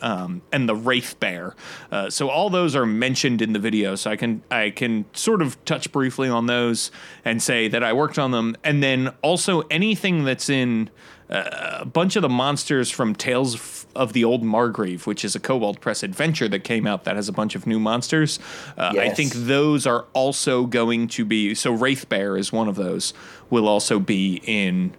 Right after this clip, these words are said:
Speaker 1: Tome of Beasts two. So if people
Speaker 2: Oh,
Speaker 1: didn't
Speaker 2: cool.
Speaker 1: buy that adventure, they'll be able to get those creatures. Uh, and don't worry, you're more than getting your money's worth, uh, because it's a handful of creatures among, uh, totally original ones that will be also in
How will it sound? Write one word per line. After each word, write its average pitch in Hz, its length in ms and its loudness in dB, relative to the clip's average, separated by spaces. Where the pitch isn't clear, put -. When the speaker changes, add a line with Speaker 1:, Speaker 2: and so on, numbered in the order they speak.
Speaker 1:
Tome 117 220 2
of 92 100 -4
Beasts - 400 0
two. 117 400 2
So 107 200 -2
if - 120 -12
people 127 240 2
Speaker 2:
Oh, 110 40 0
Speaker 1:
didn't 110 140 0
Speaker 2:
cool. - 60 0
Speaker 1:
buy 123 200 0
that 101 160 0
adventure, 101 580 -4
they'll 98 120 0
be 104 160 0
able 104 140 -2
to 101 80 -4
get 95 220 -4
those 92 220 2
creatures. 90 520 0
Uh, 95 360 -4
and 135 160 -2
don't 151 160 2
worry, 135 200 2
you're 127 260 0
more 160 380 4
than 147 160 2
getting 131 280 2
your 120 120 2
money's 117 340 0
worth, 101 340 -2
uh, 95 400 0
because 117 340 -2
it's 101 160 -4
a 95 80 -2
handful 123 580 0
of 104 100 -4
creatures 104 500 2
among, 101 540 0
uh, 101 180 -4
totally 107 440 2
original 98 420 0
ones 98 360 -2
that - 180 -2
will 92 160 -2
be 92 480 0
also 85 440 -2
in 170 360 -2